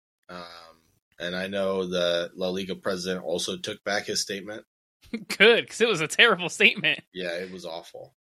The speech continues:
Speaker 1: Um, but I don't understand a partial stadium closure. What is that? Like,
Speaker 2: Probably just
Speaker 1: they
Speaker 2: where the ultras sit. Or where the
Speaker 1: Okay,
Speaker 2: chants were
Speaker 1: then
Speaker 2: coming
Speaker 1: just go
Speaker 2: from.
Speaker 1: sit somewhere else.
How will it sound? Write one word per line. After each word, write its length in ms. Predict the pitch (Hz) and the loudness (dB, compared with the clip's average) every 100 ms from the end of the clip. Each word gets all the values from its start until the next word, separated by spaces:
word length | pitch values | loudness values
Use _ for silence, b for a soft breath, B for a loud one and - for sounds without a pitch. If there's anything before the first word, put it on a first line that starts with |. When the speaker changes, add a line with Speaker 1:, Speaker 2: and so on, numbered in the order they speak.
| _ 90 | _ -14
Speaker 1:
Um, 520 | 90 90 85 82 82 _ _ | -10 -10 -12 -16 -20 _ _
but 120 | 113 | -4
I 120 | 117 202 | 2 4
don't 180 | 262 233 | 6 4
understand 460 | 202 175 170 160 | 2 2 2 2
a 40 | 131 | 0
partial 540 | - 135 151 147 139 | -4 -2 -2 0 -2
stadium 480 | - 123 127 110 90 | -4 -6 -6 -8 -10
closure. 360 | 90 80 73 | -10 -10 -10
What 160 | 78 101 | -10 -8
is 140 | 104 | -6
that? 200 | 87 78 - _ _ _ _ _ _ _ _ _ _ | -6 -8 -10 _ _ _ _ _ _ _ _ _ _
Like, 160 | 202 185 | -6 2
Speaker 2:
Probably 280 | 185 160 160 | 4 4 2
just 220 | 160 - | 2 2
Speaker 1:
they 40 | |
Speaker 2:
where 100 | 165 | 0
the 140 | 151 147 | 0 0
ultras 400 | 147 - 165 147 | -2 -2 -2 -2
sit. 320 | - 156 156 - _ _ _ _ _ _ _ _ _ _ _ - | 0 0 0 -6 _ _ _ _ _ _ _ _ _ _ _ -8
Or 60 | 139 | -4
where 140 | 143 | -2
the 80 | 139 | -2
Speaker 1:
Okay, 180 | 135 160 | 2 4
Speaker 2:
chants 160 | 151 | 4
were 80 | 151 | -2
Speaker 1:
then 160 | 135 160 | 0 0
Speaker 2:
coming 140 | 156 | 2
Speaker 1:
just 100 | 156 | 0
go 140 | 165 160 | 2 2
Speaker 2:
from. 80 | |
Speaker 1:
sit 280 | 160 165 180 | 2 2 2
somewhere 440 | 180 180 170 175 170 | 4 2 6 6 8
else. 480 | 196 - - - | 6 4 -4 -12